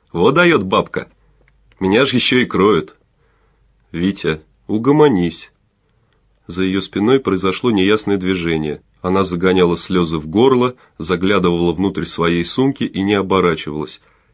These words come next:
И кто-то крепко взял её за локоть. "Пойдёмте". "Никуда я не пойду". "Пойдёмте. Я довезу вас до дома.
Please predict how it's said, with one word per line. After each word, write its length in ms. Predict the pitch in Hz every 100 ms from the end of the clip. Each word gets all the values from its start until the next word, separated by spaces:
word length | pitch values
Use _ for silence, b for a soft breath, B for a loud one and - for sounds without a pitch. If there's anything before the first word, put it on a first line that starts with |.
| _
И 120 | 160
кто-то 360 | 175 - 147 123
крепко 400 | 92 113 - 104
взял 320 | 85 92 101
её 300 | 92 92 95
за 180 | 87 92
локоть. 540 | 92 85 80 - - _ _ _ _ _ _ _ -
"Пойдёмте". 640 | 104 113 120 80 - - _ _ _ _ _ _ _ _ - -
"Никуда 440 | 82 82 87 82 139
я 80 |
не 100 | 156
пойду". 480 | 139 131 123 90 80 - _ _ _ _ _ -
"Пойдёмте. 760 | 98 117 90 82 80 - 78 - _ _ _ _ -
Я 160 | 90
довезу 440 | 127 131 104 95 120
вас 180 | 117
до 140 | 104 110
дома. 420 | 87 82 78 76